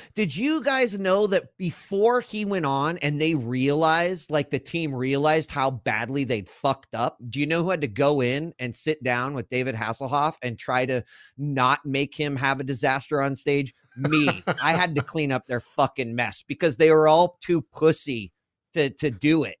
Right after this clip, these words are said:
Speaker 1: And, you know, because, like, you, when Hasselhoff came in, he was half drunk already.
Speaker 2: <laughs> Oh, God.
Speaker 1: Clearly, everyone was like, "This is gonna be a goddamn disaster." So instead of just putting on my "I told you so" hat, I was like, "Could you need me to fix the disaster that you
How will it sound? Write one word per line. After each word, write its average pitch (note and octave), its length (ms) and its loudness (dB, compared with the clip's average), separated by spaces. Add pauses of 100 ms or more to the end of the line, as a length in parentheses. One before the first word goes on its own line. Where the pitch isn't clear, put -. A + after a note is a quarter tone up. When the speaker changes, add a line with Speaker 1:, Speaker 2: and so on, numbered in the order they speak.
(360)
Speaker 1:
And, C#3+ 380 2 (240)
you F3 140 2
know, F3 100 0
because, G#3+ 400 4
like, A#3+ 240 0
you, A3 260 -2 (140)
when A3 280 0 (100)
Hasselhoff A#3+ 500 2
came A#3+ 240 0
in, A#3 220 2 (240)
he C4 160 -8
was A#3 180 -2
half A3+ 400 -2
drunk A3+ 400 2
already. G3 640 4
Speaker 2:
<laughs> - 40 -4
Oh, B2 240 4
God. C3 60 -2
Speaker 1:
Clearly, A3 540 4
everyone G#3+ 280 8
was G3 160 -2
like, F3+ 200 2
"This F#3 320 2
is F#3+ 140 -4
gonna F3+ 300 0
be D#3+ 220 0
a D#3 40 2
goddamn B2+ 560 0
disaster." C#3 600 -4
So F3 260 -2 (220)
instead F#3 360 -2
of F#3 120 -2
just F3+ 220 -4 (100)
putting E3+ 180 -2
on D3 180 -4
my C#3 200 -2
"I B2+ 80 0
told G3 320 0
you D3+ 80 -2
so" B2+ 240 -2
hat, A#2 280 -2
I C3 100 -2
was C3 140 -2
like, C3 200 0 (200)
"Could A#2+ 240 -12
you C3 120 -2
need C3 180 -2
me C3 140 -4
to A2+ 80 -4
fix - 500 -6
the B2+ 100 -4
disaster A#2 600 -6
that A#2 160 -8
you A#2+ 300 -4